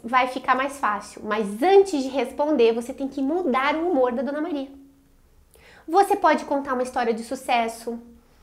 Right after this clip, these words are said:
Você pode contar alguma coisa. Vamos supor que ela disse que ela tá com uma dor de coluna horrível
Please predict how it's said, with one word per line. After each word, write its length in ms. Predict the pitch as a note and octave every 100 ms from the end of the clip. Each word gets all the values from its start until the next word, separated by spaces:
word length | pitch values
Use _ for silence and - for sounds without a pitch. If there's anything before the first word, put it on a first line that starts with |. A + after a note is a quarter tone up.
| - - -
Você 260 | F4 F#4+
pode 380 | F#4+ - C#4 B3+
contar 320 | - C#4 C#4
alguma 320 | B3 A#3+ A#3+ A#3+
coisa. 320 | - A#3 A#3
Vamos 200 | D4 D4+
supor 300 | C#4 G#3+ G#3+
que 80 | A3+
ela 140 | G#3+
disse 260 | G#3 G#3+ A#3
que 80 |
ela 140 | A#3 A3
tá 120 | B3
com 120 | B3
uma 120 | D4
dor 180 | B3+ B3+
de 100 | C4
coluna 400 | C4+ C4 C4 D4+
horrível 580 | E4+ C#4+ D4 E4 E4+ F#4